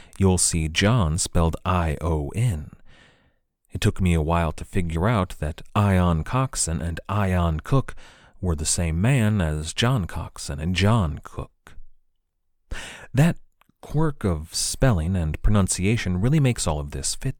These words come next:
though. Jan Willems was called Janke, but when the English encountered that troublesome little J, they used their corresponding English Y. Now, I'm no linguist here,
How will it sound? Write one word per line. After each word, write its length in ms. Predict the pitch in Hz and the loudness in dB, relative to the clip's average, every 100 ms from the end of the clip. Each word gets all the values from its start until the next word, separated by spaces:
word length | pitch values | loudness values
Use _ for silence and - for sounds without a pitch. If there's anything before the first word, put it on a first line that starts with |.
| - | -12
though. 200 | 69 - _ _ _ _ _ 101 | -14 -16 _ _ _ _ _ 4
Jan 280 | 104 90 | 4 4
Willems 420 | 92 147 82 87 82 | 2 2 0 -2 -2
was 140 | 82 | -4
called 420 | - 131 92 104 | 0 0 0 0
Janke, 600 | 104 160 139 69 - - _ _ - - - | 0 0 -2 -8 -10 -18 _ _ -20 -20 -8
but 120 | 87 | 0
when 240 | 87 85 78 | 2 2 -2
the 160 | 76 - | -8 -6
English 520 | 139 156 117 82 - | -4 -4 -4 -4 -4
encountered 580 | 78 78 80 73 73 73 | -6 -4 -6 -6 -6 -6
that 280 | 80 76 - - | -8 -8 -12 -16
troublesome 560 | - - 87 85 - 80 | -8 -2 0 0 0 0
little 240 | 85 80 | 0 0
J, 460 | 78 104 135 87 - - - - - | 0 0 2 0 -2 -8 -18 -20 -14
they 220 | 87 87 | -2 0
used 600 | 90 87 85 85 80 - | 2 2 2 2 0 -4
their 180 | 85 82 | -4 -4
corresponding 1200 | - - 92 82 - - 104 139 123 80 73 92 - | -4 0 2 2 -2 -4 -2 -2 -2 -4 -6 -10 -8
English 540 | 98 95 85 85 - - | -4 -2 -2 -4 -4 -6
Y. 640 | 92 127 82 - _ _ _ _ _ _ _ _ _ _ - | -4 -4 -6 -12 _ _ _ _ _ _ _ _ _ _ 0
Now, 160 | 110 92 | 2 2
I'm 180 | 80 - - - _ - | 0 -6 -14 -20 _ -4
no 100 | 90 | -2
linguist 680 | 78 85 226 85 76 - - | 0 0 0 0 -2 -2 -4
here, 340 | 78 80 104 | -8 -8 -10